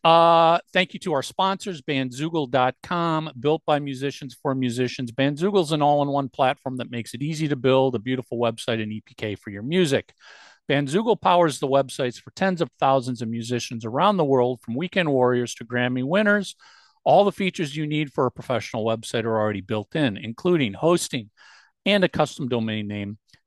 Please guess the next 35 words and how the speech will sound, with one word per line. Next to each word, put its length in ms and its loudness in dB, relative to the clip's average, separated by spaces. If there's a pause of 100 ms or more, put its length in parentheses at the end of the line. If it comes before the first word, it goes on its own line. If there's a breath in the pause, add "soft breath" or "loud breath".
(120)
dozens 400 2
of 100 -6
fully 240 -2
customizable 800 -6
design 400 0
templates, 540 -4 (440 soft breath)
tools 300 0
to 100 -10
sell 260 4
your 140 0
music 400 -4
and 100 -2
merch 320 -2
commission-free, 840 -6
commission-free 640 -10
crowdfunding 800 0
and 140 -6
fan 300 -4
subscriptions, 1040 -6 (560 loud breath)
mailing 420 4
list 220 0
tools 260 0
to 100 -14
grow 200 2
your 140 -2
fan 320 -4
list 340 -6
and 160 -4
newsletters, 760 2 (600 soft breath)
social 420 2
media 380 -2
integrations, 640 -4
and 100 -4
of 100 -6
course, 360 2